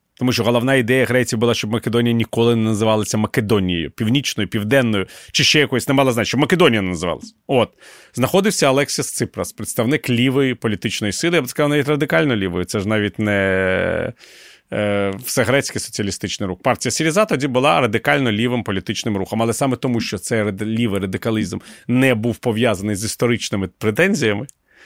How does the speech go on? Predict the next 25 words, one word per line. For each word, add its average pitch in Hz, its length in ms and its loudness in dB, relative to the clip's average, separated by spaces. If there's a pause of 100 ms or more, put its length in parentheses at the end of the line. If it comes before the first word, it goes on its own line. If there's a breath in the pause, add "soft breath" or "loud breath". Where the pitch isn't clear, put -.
вони 127 200 4
були 135 220 4
готові 156 380 0
йти 123 180 -2
на 131 100 -2
такий 113 260 -4
компроміс. 104 600 -6 (840 loud breath)
А 147 100 2
якщо 160 400 2
при 135 160 -2
владі 123 340 2
в 110 40 -2
Греції 110 420 -2
залишалися 104 640 -2
представники 110 560 -4
нової 107 320 0
демократії, 107 680 -4 (920)
от - 120 -8
консерваторів 117 640 0
традиційних, 101 480 -4
чи - 140 -4
навіть 127 220 0
традиційних 123 480 -2
соціалістів, 139 680 -4
спасок, - 560 -6